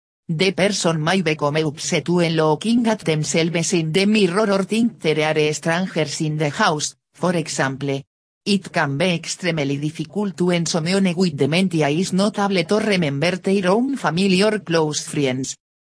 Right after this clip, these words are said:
Don't take this personally. This memory loss is caused by the progression of the dementia.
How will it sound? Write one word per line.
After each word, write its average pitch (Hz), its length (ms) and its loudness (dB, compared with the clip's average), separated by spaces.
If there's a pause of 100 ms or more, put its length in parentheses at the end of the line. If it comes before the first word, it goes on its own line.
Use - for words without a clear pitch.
(120)
Don't 131 440 -6 (680)
take 208 360 0
this 190 240 0
personally. 139 760 -4 (420)
This 190 240 2
memory 165 420 0
loss 175 260 -2
is 220 160 0
caused 156 500 -2
by 175 240 0
the 170 200 2
progression 160 600 -2
of 147 240 -4
the 165 140 0
dementia. 139 640 -4